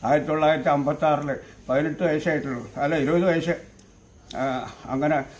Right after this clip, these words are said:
ഒരു ഇതുണ്ടായി. ആയിരത്തി, പിന്നെ, മേട്ടൂർ കേരള സമാജത്തിൽ വെച്ചിട്ട്.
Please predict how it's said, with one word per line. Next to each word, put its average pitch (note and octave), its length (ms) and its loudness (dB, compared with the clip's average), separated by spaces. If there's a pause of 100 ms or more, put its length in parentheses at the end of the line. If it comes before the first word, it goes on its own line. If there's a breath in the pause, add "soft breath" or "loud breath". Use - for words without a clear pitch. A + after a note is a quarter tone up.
(180 loud breath)
ഒരു C#3+ 160 2
ഇതുണ്ടായി. C3+ 560 0 (180)
ആയിരത്തി, C3+ 360 0
പിന്നെ, C#3+ 400 -4
മേട്ടൂർ D3 460 0
കേരള D3 240 2
സമാജത്തിൽ D3+ 500 0
വെച്ചിട്ട്. A#2+ 340 -4